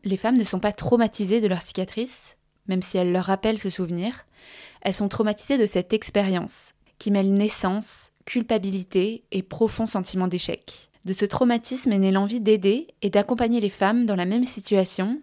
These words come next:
qui pourraient se sentir seules, et de créer un produit qui corresponde entièrement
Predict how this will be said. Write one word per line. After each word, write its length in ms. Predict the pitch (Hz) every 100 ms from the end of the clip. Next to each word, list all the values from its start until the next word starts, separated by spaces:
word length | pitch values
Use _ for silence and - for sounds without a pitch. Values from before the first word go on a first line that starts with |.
| -
qui 120 | - -
pourraient 200 | 208 247
se 100 | 214
sentir 380 | 190 185 180
seules, 400 | - - 180 233 277 _ _ _ - - - -
et 80 | 196
de 100 | 208
créer 240 | - 240
un 120 | 247
produit 560 | 202 - 214 185 208 - _ _
qui 120 | -
corresponde 540 | - 214 202 - 226 226
entièrement 640 | 247 254 254 220 202 220